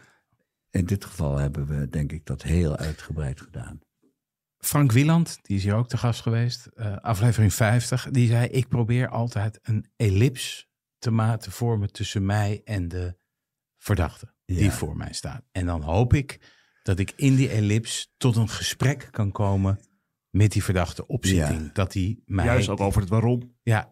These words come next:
Speaker 2: dat hij mij die vragen, eh, beantwoordt. Is, is, is dat iets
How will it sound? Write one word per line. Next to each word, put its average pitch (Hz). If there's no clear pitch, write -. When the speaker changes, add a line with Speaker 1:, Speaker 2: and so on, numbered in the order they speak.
Speaker 2:
dat 110
hij 117
mij 87
die 87
vragen, 85
eh, 85
beantwoordt. 107
Is, 139
is, 143
is 123
dat 110
iets -